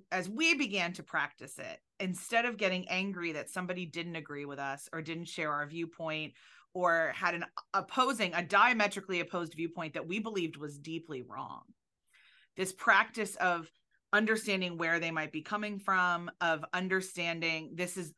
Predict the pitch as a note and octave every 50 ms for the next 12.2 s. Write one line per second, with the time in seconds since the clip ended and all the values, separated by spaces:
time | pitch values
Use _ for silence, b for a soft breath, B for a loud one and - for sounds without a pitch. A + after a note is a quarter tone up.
0 | _ - F#3 D#3 - _ _ - D3+ F3+ E3 D#3+ - - A#3+ A#3+ B3+ A#3+ - G#3+
1 | F#3+ - - F3 E3 D#3+ D#3 D3+ - D3+ F#3 F#3 E3+ D#3 F3+ F3+ F3 E3+ E3 E3
2 | D#3 - - - D#3+ D3 - E3+ D#3+ D#3 F3+ F3 F#3 F3 D#3+ - - - - D#3
3 | D3+ C#3+ D3 D3+ C#3+ F3 A3+ A#3+ A#3 A#3 - - G#3 G#3 G3+ G3 G3 G3 F#3+ F#3+
4 | F#3 F3+ F3+ F3 F3+ b b b b b b b b b _ _ - B3 A#3+ A#3
5 | A#3 F#3 E3+ B3 C4 D4 C#4+ B3 A3+ A3 G#3 F#3 - F#3 F#3+ G3+ G3+ G#3 A3 A3
6 | A3 F#3+ F3 - - - _ - F#3+ F#3+ G3+ G#3+ - - F#3 E3+ D3 F3+ F#3+ G3+
7 | A3+ A#3 G3+ C#3+ C2 - - - _ - - - - - - _ _ _ _ _
8 | _ _ _ _ _ _ _ _ _ _ - G3+ F#3+ G3 G#3 G#3+ A3+ A3+ G3+ G3
9 | - C4 G#3+ F#3+ F#3 E3+ E3+ F3+ F#3+ G3+ G#3 - - G#3 E3+ F3 F3+ F#3 F#3 F3+
10 | F#3 - - - - _ _ _ _ _ _ _ _ _ _ _ _ _ _ _
11 | _ _ _ _ _ _ _ _ _ _ - F#3 G3 G#3 G3+ D#3 G3 - - -
12 | - - - -